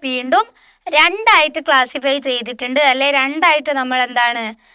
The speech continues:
തരംതിരിച്ചിട്ടുണ്ട്. അതിലൊന്നാണ് അനുദൈർഘ്യ തരംഗം, അനുദൈർഘ്യ തരംഗം. രണ്ടാമത്തതാണ്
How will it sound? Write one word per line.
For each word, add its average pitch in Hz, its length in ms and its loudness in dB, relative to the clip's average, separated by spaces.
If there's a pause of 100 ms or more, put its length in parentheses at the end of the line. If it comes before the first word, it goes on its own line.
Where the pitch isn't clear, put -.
(200)
തരംതിരിച്ചിട്ടുണ്ട്. 285 920 0
അതിലൊന്നാണ് 294 800 2
അനുദൈർഘ്യ 359 1040 2
തരംഗം, 240 760 0 (340)
അനുദൈർഘ്യ 277 840 2
തരംഗം. 247 540 0
രണ്ടാമത്തതാണ് 302 1400 2